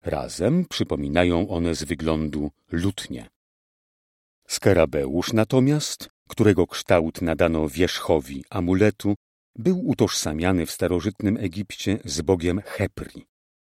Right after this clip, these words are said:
Symbolizował wędrówkę słońca po niebie i nowe życie. Ze względu na swoją moc stał się głównym elementem wyposażenia grobowego,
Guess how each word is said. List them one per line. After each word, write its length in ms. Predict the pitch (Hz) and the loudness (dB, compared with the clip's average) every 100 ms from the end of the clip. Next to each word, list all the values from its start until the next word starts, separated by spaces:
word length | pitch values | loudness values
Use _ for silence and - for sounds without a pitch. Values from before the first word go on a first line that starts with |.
| _ | _
Symbolizował 840 | - 202 123 101 82 131 135 131 98 | -2 2 2 0 2 0 2 2 2
wędrówkę 560 | 95 87 135 - 104 | 2 0 -2 -2 -2
słońca 560 | - 127 139 135 - 92 | -2 0 0 0 -2 -4
po 200 | - 69 | -4 -2
niebie 420 | 85 90 87 85 - _ _ | 2 2 2 -2 -4 _ _
i 200 | 147 156 | 0 2
nowe 420 | 120 71 - 85 | 2 -2 -2 -2
życie. 420 | 90 110 - - - _ _ _ _ _ _ _ | 0 0 0 -6 -16 _ _ _ _ _ _ _
Ze 240 | 78 80 80 | -4 0 0
względu 460 | - 85 87 80 | -2 0 0 0
na 120 | 76 | -2
swoją 400 | 73 - 104 67 | -4 -2 -2 -2
moc 540 | 65 101 101 - - - _ _ _ | 0 0 0 -2 -12 -12 _ _ _
stał 260 | - 185 180 | -4 -2 -2
się 160 | - | -2
głównym 580 | 139 143 151 107 85 80 - | -4 -2 0 0 0 -4 -2
elementem 760 | 90 85 80 80 80 92 92 | 0 0 0 0 -2 -2 -2
wyposażenia 720 | 85 101 90 - 85 90 82 | -2 -2 -4 -4 -4 -2 -4
grobowego, 920 | 78 82 80 82 78 64 58 57 62 | -4 -2 0 0 -2 -4 -12 -12 -14